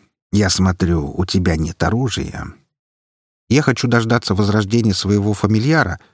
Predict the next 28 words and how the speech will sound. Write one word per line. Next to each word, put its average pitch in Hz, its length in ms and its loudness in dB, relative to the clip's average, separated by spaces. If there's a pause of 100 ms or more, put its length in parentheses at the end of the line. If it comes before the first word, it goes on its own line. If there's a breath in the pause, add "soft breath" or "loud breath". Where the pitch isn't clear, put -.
(100)
сообщил - 460 -4
им 80 120 -2
я. 80 220 -6 (400)
«А 104 100 0
так, - 180 0
в - 60 -12
принципе, 156 560 2
готов 120 380 0
хоть - 180 -2
сейчас. 110 640 -2 (800)
У - 60 0
меня 147 180 4
есть 139 300 0
оружие, 80 340 -2
не 95 120 0
переживайте. 107 680 0 (600)
Вот - 200 0
что-нибудь 113 360 2
перекусить, 123 720 0
конечно, 113 540 0
не 110 100 4
помешает». - 680 -4 (1300)
Я 143 180 2
вдруг 117 320 0
осознал, 120 600 2
как - 200 0
сильно 139 320 0
проголодался. 117 760 -2